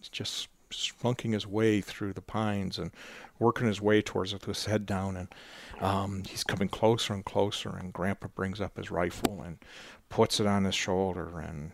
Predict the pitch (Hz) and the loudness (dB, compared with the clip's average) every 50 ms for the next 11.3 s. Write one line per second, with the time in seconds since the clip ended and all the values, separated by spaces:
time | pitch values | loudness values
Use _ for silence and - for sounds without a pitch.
0 | - _ 98 90 78 82 82 80 87 90 - - - - - _ - - - - | -12 _ -6 -4 -4 -4 -4 -4 -4 -6 -6 -6 -6 -10 -10 _ -12 -14 -14 -14
1 | _ - - - - - - - - - - - _ _ - - - - - - | _ -16 -14 -14 -10 -8 -6 -6 -6 -8 -8 -12 _ _ -20 -20 -14 -12 -10 -6
2 | - - - - - - - - - - - _ _ _ _ - - - - - | -6 -4 -4 -4 -6 -6 -12 -14 -16 -20 -20 _ _ _ _ -4 -4 -4 -4 -8
3 | - - - _ _ - - - - - - - - - 131 135 123 113 101 - | -10 -10 -12 _ _ -20 -20 -20 -20 -20 -20 -16 2 6 8 8 8 6 2 2
4 | - 110 107 101 92 - - - - - - - - - - _ - 131 123 127 | 0 2 2 2 2 0 -4 -12 -18 -18 -18 -18 -20 -20 -6 _ 4 4 8 8
5 | 127 120 - - - _ - 117 113 131 143 143 127 104 117 120 131 131 87 - | 8 6 6 2 -4 _ 2 4 6 6 6 6 4 4 6 8 8 8 6 4
6 | - - - _ _ - 135 113 - - - 175 185 180 147 139 156 156 139 110 | 0 -8 -14 _ _ -2 -2 0 2 6 8 10 10 10 10 10 10 10 10 8
7 | 101 - - - - 104 98 - 113 101 - - - - 123 135 139 127 123 98 | 6 4 0 0 2 2 2 4 2 0 0 0 6 6 8 10 10 10 8 6
8 | 80 101 107 104 104 101 98 - - - - - - - - - - - 127 113 | 4 2 4 6 6 4 4 0 -10 -16 -18 -18 -20 -20 -20 -8 -2 2 4 4
9 | 113 113 127 143 151 131 120 - - 113 110 - - - - 120 - - 113 - | 6 12 12 12 12 12 12 10 8 6 6 6 4 2 2 2 2 2 -2 0
10 | - 123 123 120 117 110 107 - - - - - 117 101 92 90 101 98 107 120 | 4 6 8 8 8 8 6 2 0 0 6 6 8 8 8 6 4 4 4 4
11 | - 131 151 - - - | 2 2 2 0 -2 -4